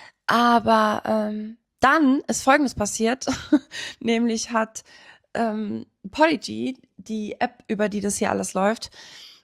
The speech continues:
äh, mir eine E-Mail geschickt und gesagt, „Hey, schön, dass du noch mal ein Jahr dabei bist, äh, für knapp vierhundert Euro.“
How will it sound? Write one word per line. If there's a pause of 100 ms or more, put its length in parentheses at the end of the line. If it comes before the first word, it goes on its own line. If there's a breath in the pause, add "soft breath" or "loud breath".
(100)
äh,
mir
eine
E-Mail
geschickt
und
gesagt,
„Hey,
schön,
dass
du
noch
mal
ein
Jahr
dabei
bist,
äh,
für
knapp
vierhundert
Euro.“